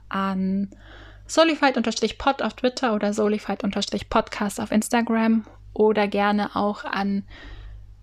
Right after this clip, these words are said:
moon unterstrich Grammy auf Twitter oder an Grammy unterstrich Moon auch auf Instagram. Und schaut euch auf jeden Fall das Video von Ena und Kira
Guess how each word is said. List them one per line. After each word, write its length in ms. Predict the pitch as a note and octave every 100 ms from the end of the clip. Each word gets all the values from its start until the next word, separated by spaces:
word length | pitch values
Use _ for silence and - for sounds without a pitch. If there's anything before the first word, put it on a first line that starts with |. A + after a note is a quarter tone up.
| -
moon 320 | C4+ C#4 B3+
unterstrich 460 | A#3 A3+ - A3+ -
Grammy 460 | G#3 A3 A#3 A#3
auf 120 | A#3
Twitter 540 | - - D4+ D4 C#4 A3+
oder 220 | G#3 G#3
an 180 | G3 G3
Grammy 340 | F#3 F#3 F#3+
unterstrich 600 | G3 - G3+ - F#3+ -
Moon 440 | F#3+ F#3+ F#3+ G3+ C4+
auch 260 | G3 -
auf 120 | G#3
Instagram. 800 | G#3 G3 - G3+ - G3+ G3 G3+ - - - - - - - - - - - - - - - - -
Und 260 | G#3 G3+
schaut 160 | A3+ A#3
euch 120 | B3
auf 120 | A#3
jeden 180 | A3+ B3
Fall 180 | - A#3+
das 200 | A#3 -
Video 260 | A3 A3+
von 180 | A3+ A3
Ena 240 | A3 G#3+ G#3+
und 140 | A3
Kira 440 | - A3 A3 G#3+